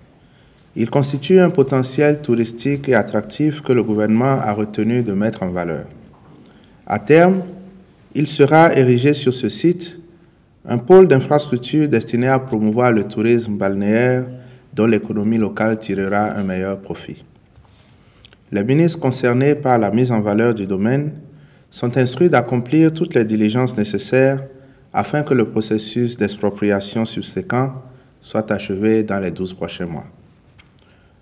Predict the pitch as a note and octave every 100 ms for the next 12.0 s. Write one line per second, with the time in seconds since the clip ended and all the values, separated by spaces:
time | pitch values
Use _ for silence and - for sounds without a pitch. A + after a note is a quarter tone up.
0 | _ - F#2 B2 B2 F#3 F#3 C3 - A#2+
1 | G2 F2+ D2+ - - - _ _ _ _
2 | _ - G#2+ A2+ - D3 D#3+ B2+ - C3+
3 | G#2+ G#2 G#2 A2+ G#2+ G2 G#2 G#2+ - E3+
4 | F3 - - - - - _ _ _ -
5 | A2+ B2 B2 D#3+ D#3+ C#3+ A#2 - C#3 A#2+
6 | A2+ A2+ A2+ - C3+ C3+ A2 G#2 A#2 G#2+
7 | G2+ G2+ - A2 F#2+ F#2 F2+ - F2+ -
8 | C3+ D3 - - - _ _ _ G#2 A2
9 | A#2 C#3+ C#3 A#2 - A2 A#2+ C3 B2+ A2+
10 | G2 - G2 - G2+ G2 A#2+ G#2+ F2+ -
11 | - G#2 G#2+ G#2+ F#2 F2+ E2+ D#2 C#2+